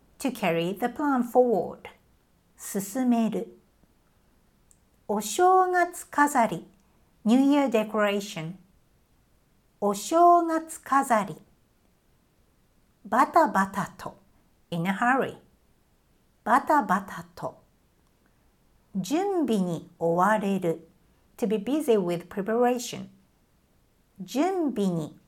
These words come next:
追われる。余裕ができそうだ。To seem like I can get a spare time。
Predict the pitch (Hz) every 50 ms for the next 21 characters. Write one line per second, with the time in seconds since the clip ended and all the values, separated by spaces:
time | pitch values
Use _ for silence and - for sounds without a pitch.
0 | - - 165 165 170 180 185 202 196 190 185 180 175 170 165 165 - - _ _
1 | _ _ _ _ _ _ _ _ _ _ _ _ _ _ _ _ _ _ _ _
2 | _ _ _ _ _ _ _ _ 180 180 196 208 226 240 247 277 330 339 339 339
3 | 339 330 320 302 311 302 294 285 - - _ - - 180 175 185 190 - - -
4 | 294 294 - - 302 294 294 285 269 220 - 156 151 - - _ _ _ _ _
5 | _ _ _ _ _ - - 226 226 - - - - 311 330 359 370 381 370 330
6 | 294 277 277 277 - 247 247 247 240 233 220 190 170 170 180 190 - - - -
7 | 277 285 302 302 302 - - 190 160 95 64 -